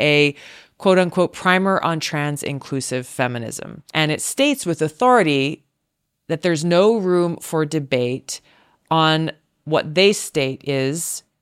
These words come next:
trans women are women, and that there are, quote, "no ifs, ands, or buts about it," end of quote. So for someone who may be going to that school, if they simply acknowledge the biological reality of the differences between the male and female sex,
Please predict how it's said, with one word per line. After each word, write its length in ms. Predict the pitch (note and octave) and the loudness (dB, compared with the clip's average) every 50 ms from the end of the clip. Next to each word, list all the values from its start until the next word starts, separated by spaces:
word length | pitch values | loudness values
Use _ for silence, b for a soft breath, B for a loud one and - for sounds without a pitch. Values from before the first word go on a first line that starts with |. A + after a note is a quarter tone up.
| _ _ | _ _
trans 380 | - - - D#3 D3+ D3+ D3 C#3+ | -10 -2 0 0 0 0 0 -2
women 260 | C#3+ C#3 C#3 C3+ C3 | -2 -2 -2 -4 -4
are 200 | B2+ B2+ B2+ B2+ | -4 -4 -4 -2
women, 440 | B2 B2+ B2 B2 - - - D3 C3 _ _ _ _ - | -4 -4 -8 -8 -12 -14 -16 -18 -20 _ _ _ _ -4
and 160 | D3 D3 D3 | -2 0 0
that 160 | - - C#3+ | 0 0 2
there 260 | C#3+ D#3 D3+ D#3 - - | 4 4 4 4 2 2
are, 160 | - D3+ D3+ D3 | 2 0 0 0
quote, 280 | - - E3+ D#3+ A2+ | 0 0 0 0 0
"no 340 | D3 D#3 D#3 E3 F3 F3+ - - - | 0 -2 2 4 4 2 2 2 2
ifs, 320 | E3+ E3 D3+ - - - | 2 2 2 0 -8 -10
ands, 360 | - - C#3 C3+ C3+ C3+ C3 - | -6 -6 -6 -4 -4 -6 -6 -4
or 140 | - C#3 | -4 -4
buts 360 | C3 B2+ C3 B2+ C3 - - - | -4 -2 -4 -4 -4 -6 -8 -6
about 400 | - C3 B2 B2+ A#2+ A2+ A2+ - | -6 -6 -6 -6 -6 -6 -8 -8
it," 240 | - - _ - _ _ _ _ | -10 -14 _ -20 _ _ _ _
end 160 | - C#3 C3 | -6 -4 -4
of 140 | C3 - - | -4 -6 -6
quote. 360 | - - A2+ - - _ - _ _ _ _ _ | -12 -10 -10 -10 -12 _ -20 _ _ _ _ _
So 400 | _ - - F#3 E3+ D#3+ D#3 D3+ | _ -4 2 4 4 6 4 4
for 260 | - - - F3+ E3+ D#3 | 0 -4 -2 0 0 0
someone 460 | - - G#3 G#3 G#3+ A3 G#3+ G#3 G3 | 2 0 0 2 2 2 2 2 0
who 260 | D#3+ E3 F#3 F3 E3+ | 0 2 2 2 2
may 180 | E3+ E3 D#3 D#3 | 0 0 -2 0
be 160 | D3 D3+ D3 | 2 0 0
going 340 | C#3+ E3 G3 A#3 C4 C4+ B3 | 2 2 4 4 4 2 0
to 120 | - F#3 | -2 -2
that 240 | D3 D3 C3+ C3+ - | 0 -2 -2 -2 -6
school, 360 | - - - - A#2+ B2+ C3 | -10 -12 -8 -6 -4 -4 -4
if 100 | C#3 C#3 | -4 -4
they 100 | - F3 | -4 -4
simply 360 | F3 - - G#3 G3+ - A#3 G3+ | -4 -2 -4 -6 -2 2 2 2
acknowledge 580 | E3+ D3+ D#3 D#3 D#3 D#3+ E3+ E3+ D#3 C3+ C3+ | 2 2 0 0 2 2 2 2 2 0 -2
the 100 | C#3+ D3 | -4 -6
biological 760 | C3+ - C#3+ C#3 C#3+ D3+ D#3 D3+ C#3+ C#3+ B2+ C#3+ - C3+ C3 | -2 0 2 4 4 4 4 4 2 2 0 -4 -6 -6 -6
reality 600 | B2+ C3+ C3+ C3+ C#3+ D#3 G3 A3+ A3+ F#3+ D#3 C#3 | -4 -4 -4 0 4 4 6 6 4 4 2 -2
of 80 | C3 C#3 | -2 -2
the 80 | C3+ | -6
differences 580 | B2+ - D#3 F3 - G#3+ G#3 F3+ - C#3+ C3+ C3 | -2 -2 -2 -2 -2 -6 -8 -6 -6 -6 -6 -6
between 320 | - C3 - - C#3+ C3+ | -8 -10 -8 -8 -8 -6
the 60 | C#3 | -4
male 260 | C#3 C3+ C3+ C#3 C3+ C3+ | -4 -2 -2 -2 -2 -4
and 140 | C3+ C3 | -6 -8
female 360 | - - C3 B2 B2 A#2 A2 C3 | -8 -8 -8 -8 -6 -8 -8 -8
sex, 580 | - - - C4+ C4+ G3+ E3+ - - - - | -10 -4 0 2 2 2 0 -2 -8 -10 -10